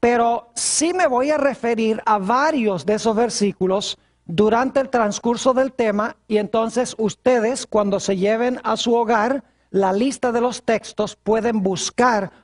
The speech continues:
los versículos y estudiar más extensamente lo que vamos a estudiar durante el transcurso del tema de hoy.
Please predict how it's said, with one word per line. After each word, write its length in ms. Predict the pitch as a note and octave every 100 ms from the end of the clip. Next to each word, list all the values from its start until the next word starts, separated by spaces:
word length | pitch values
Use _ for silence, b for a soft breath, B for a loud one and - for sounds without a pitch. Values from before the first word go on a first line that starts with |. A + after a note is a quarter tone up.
| -
los 260 | G3 G3
versículos 840 | E3+ F#3+ - D#4 - A3 G#3+ G#3+ -
y 160 | - G3+
estudiar 560 | E3 - F#3 G3+ G#3+
más 260 | G3+ G#3 G3+
extensamente 1000 | A3 - A3+ A3 - A#3 A3 F3+ G3+ G#3 b b b
lo 240 | G3 G3+
que 120 | F#3+
vamos 400 | F3+ F#3 G3 F#3
a 100 | -
estudiar 560 | F#3+ - A3 G3+ E3 E3 - _ _ _
durante 440 | D#3+ G#3 G3+ E3+
el 80 | F3+
transcurso 640 | F#3 E3+ - A3 A3 - F#3+
del 200 | E3+ D3+
tema 300 | F#3 F3+ F3
de 140 | F3
hoy. 280 | F3 D3